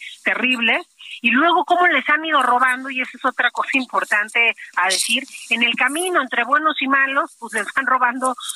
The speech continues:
este, ahora sí que su, su, su dinero, el poco dinero que llevan, este, dicen que van avisando cuando ya se subieron a un camioncito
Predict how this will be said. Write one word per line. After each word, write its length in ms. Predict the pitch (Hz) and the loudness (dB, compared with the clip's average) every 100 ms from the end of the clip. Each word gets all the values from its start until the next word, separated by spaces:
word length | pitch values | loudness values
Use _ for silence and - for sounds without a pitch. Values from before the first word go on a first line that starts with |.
| - | -6
este, 260 | 190 - 214 | -6 -2 0
ahora 180 | 247 | 2
sí 140 | 240 269 | 0 -2
que 160 | 269 | -2
su, 260 | - 208 190 | -4 -6 -6
su, 440 | - 190 190 185 | -2 0 0 0
su 180 | - 196 | 0 0
dinero, 300 | 196 240 262 | 2 2 2
el 60 | 254 | 0
poco 300 | 254 - 254 | -2 2 0
dinero 360 | 233 214 254 | 0 -4 -4
que 160 | 247 180 | -2 -2
llevan, 420 | 214 226 226 240 247 - - - | 0 2 2 0 -2 -10 -8 0
este, 680 | 180 - - 185 175 165 - - - | 0 0 -2 2 2 0 -4 -10 -4
dicen 280 | 226 254 240 | 0 0 0
que 120 | 220 | 0
van 200 | 214 233 | 0 2
avisando 600 | 233 208 240 233 233 220 | -2 -2 -2 0 -2 -4
cuando 300 | - 185 180 | 0 -2 -2
ya 240 | 180 214 214 | -2 0 0
se 140 | 214 | -6
subieron 420 | 190 196 214 208 | -6 0 2 2
a 80 | 202 | 0
un 120 | 208 | 0
camioncito 840 | 202 208 196 185 - - - 202 | -2 -4 -6 -14 -8 -8 -6 -6